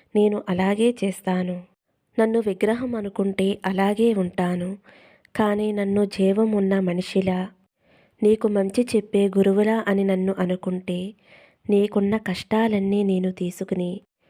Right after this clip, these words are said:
దీపం లాంటి వెలుగుని నీ జీవితంలో నింపుతానమ్మా. చివరి వరకు కూడా నీకు గురువుగా ఉంటానమ్మా.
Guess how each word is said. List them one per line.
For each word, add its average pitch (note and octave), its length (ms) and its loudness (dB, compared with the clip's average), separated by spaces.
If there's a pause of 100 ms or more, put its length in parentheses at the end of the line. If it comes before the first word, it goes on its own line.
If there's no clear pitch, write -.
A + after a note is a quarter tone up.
(300)
దీపం G#3+ 400 2
లాంటి A#3 380 2
వెలుగుని G3 420 2
నీ G3 200 2
జీవితంలో G3 640 0
నింపుతానమ్మా. F#3 840 0 (800)
చివరి G#3 340 2
వరకు A#3 440 -2
కూడా G#3 380 2
నీకు F#3+ 280 0
గురువుగా F#3+ 500 2 (120)
ఉంటానమ్మా. F3+ 760 -2